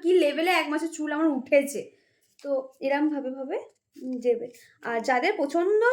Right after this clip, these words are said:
পাতলা চুল, তাদের জন্য এটা খুব উপকার। এরকম নয় যে, মানে, তোমার চুল উঠছে বলে, তোমার আফ-, after pregnancy তোমার চুল উঠছে বলে তুমি এটা ইউজ করবে, এরকম না।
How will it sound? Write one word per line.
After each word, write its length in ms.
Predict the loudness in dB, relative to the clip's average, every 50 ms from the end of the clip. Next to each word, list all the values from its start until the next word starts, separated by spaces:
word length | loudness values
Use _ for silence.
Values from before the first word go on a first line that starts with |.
| 2 0
পাতলা 540 | -2 -2 -2 -2 -2 0 2 2 2 2 0
চুল, 300 | -2 -6 -4 -2 -2 -2
তাদের 360 | 0 0 -2 0 0 -2 -2
জন্য 240 | -2 -2 0 2 2
এটা 580 | 2 2 0 -2 2 2 4 4 4 2 0 -6 -16 -20 -20 _ _ _ _ _ _ _ _ _ _ _ _ _ -2
খুব 200 | 2 4 4 4
উপকার। 380 | 2 0 0 0 2 2 2 2
এরকম 320 | 2 0 0 0 0 0
নয় 180 | 0 0 0 0
যে, 140 | 0 0 -2
মানে, 420 | -2 -4 -10 -20 _ -14 -10 -6
তোমার 200 | -4 -2 0 0 -2
চুল 220 | -2 0 0 2 2
উঠছে 400 | 2 0 -2 -2 -2 0 0 2
বলে, 260 | 2 2 4 2 2
তোমার 280 | 0 0 -2 0 0 0
আফ-, 460 | 0 -2 -2 -4 -8 -10 -4 -4 -4
after 260 | -2 0 -2 -2 0
pregnancy 380 | 0 -4 -4 -4 -6 -8 -8 -6
তোমার 180 | -4 -2 -2 -2
চুল 240 | -2 -2 -4 -4 -2
উঠছে 340 | -4 -6 -6 -8 -4 -4 -2
বলে 200 | -2 0 -2 -2
তুমি 160 | -2 -4 -6
এটা 100 | -4 -4
ইউজ 300 | -4 -4 -4 -8 -8 -6
করবে, 160 | -4 0 0
এরকম 280 | 2 0 0 -2 -2 0
না। 120 | 0 0